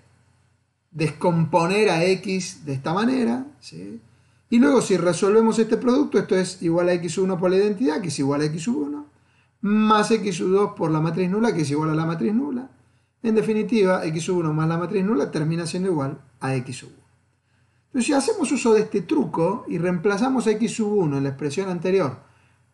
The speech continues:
por X multiplicada por esta matriz así particionada, identidad matriz nula, ¿no?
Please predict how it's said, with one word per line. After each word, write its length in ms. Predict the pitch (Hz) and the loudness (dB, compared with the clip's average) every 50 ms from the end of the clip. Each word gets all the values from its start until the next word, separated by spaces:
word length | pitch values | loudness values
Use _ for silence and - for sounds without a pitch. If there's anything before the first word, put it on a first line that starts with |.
| _ _ - | _ _ 0
por 280 | - 202 196 196 208 | 2 4 6 6 6
X 460 | 220 240 254 262 262 247 - 254 220 202 | 6 6 6 4 0 0 0 0 2 2
multiplicada 880 | 190 175 160 156 - 147 151 156 156 151 151 - 185 185 190 185 170 - | 0 -2 -2 -2 -4 -4 -2 -2 -4 -2 -2 -2 -2 0 -2 -2 -4 -4
por 160 | 180 156 151 | -4 -2 -2
esta 400 | 165 165 160 - - - 165 147 | -2 -4 -6 -8 -8 -6 -6 -4
matriz 440 | 143 143 139 135 - 160 165 151 151 | -4 -4 -6 -6 -6 -6 -4 -4 -4
así 180 | 135 - 160 | -4 -6 -6
particionada, 840 | 151 - 170 135 127 - - 165 131 - - 147 160 180 175 151 139 | -6 -6 -6 -6 -6 -6 -8 -10 -8 -6 -4 -4 -2 -2 0 0 0
identidad 560 | 135 131 131 131 131 127 - 147 151 165 170 | 0 -2 -2 -4 -4 -4 -4 -2 -2 -2 -2
matriz 280 | 175 175 170 220 214 214 | -2 -4 -2 0 2 2
nula, 380 | 247 - 117 208 - 247 285 - | 2 2 0 -2 -4 -8 -12 -16
¿no? 320 | - - - 220 247 262 | -20 -20 -18 -18 -18 -18